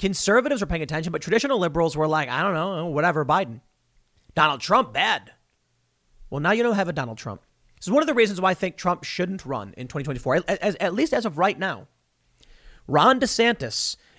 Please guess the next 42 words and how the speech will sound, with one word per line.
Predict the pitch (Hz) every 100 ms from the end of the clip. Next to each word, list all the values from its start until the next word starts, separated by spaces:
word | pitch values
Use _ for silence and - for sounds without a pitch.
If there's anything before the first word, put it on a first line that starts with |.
| -
is | 190 170 - -
slaying | - - 214 254 165
it | 127 - - -
down | 139 131
in | 139
Florida. | - 208 170 107 - _ _ _ - _ _ -
Uh, | -
everyone | 170 185 208 214
seems | - 196 180
to |
be | 165
really | 151 170 180
excited | 160 - 156 170 196 202 _ _
for | 160
what | 151 165 143
he's | 135
doing. | 120 147 214 233 _ _ _ -
And | 175 127
Donald | 156 185 233 175
Trump | - 151 147 -
is | 156
extremely, | 151 - - - - 139 156 233 240 233 226 - _ - - - - - - - - _ - 120 - 139 -
what's | 220 -
the |
right | 202 160
word? | 160 147 123
Um, | - 131 123 120 120 _ _ _ _ _ _ _ _ - - - - 151
I |
can't | 185 269
think | 240 196
of |
the | 170
right | 160 131
word. | 127
Like, | 127
I | 139 -
don't, | 226 -
I |
don't | 285
wanna | 277
say | 170
volatile, | 117 139 170 185 - -